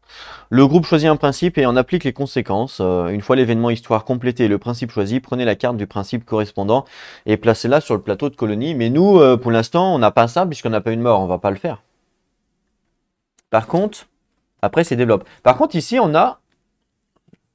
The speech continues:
une carte qu'on a gagnée, le Love Juice. Le jus, euh, le jus que l'on aime, entre guillemets, ici. Ils nous disent quoi ?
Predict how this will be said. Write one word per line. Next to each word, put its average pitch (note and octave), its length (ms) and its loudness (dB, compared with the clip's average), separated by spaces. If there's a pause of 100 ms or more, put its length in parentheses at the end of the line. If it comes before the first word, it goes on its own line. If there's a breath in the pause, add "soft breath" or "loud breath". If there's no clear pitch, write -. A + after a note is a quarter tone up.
(280)
une C#3+ 140 0
carte D3 360 4 (1900)
qu'on A#2+ 140 -2
a B2 100 4
gagnée, F3 320 2
le D#3 120 2
Love D3+ 300 4
Juice. D3 560 -6 (800)
Le F#2+ 100 -8
jus, A2+ 300 -6
euh, F#2 100 -4
le F#2 140 -6
jus A#2+ 160 -12
que G#2+ 100 -8
l'on G2 200 -4
aime, C#3 200 -6
entre F#2+ 160 -12
guillemets, G#2+ 380 -8
ici. D3+ 340 -8 (460 loud breath)
Ils B2 100 -4
nous C#3 80 -2
disent C3+ 220 -4
quoi ? F3+ 340 0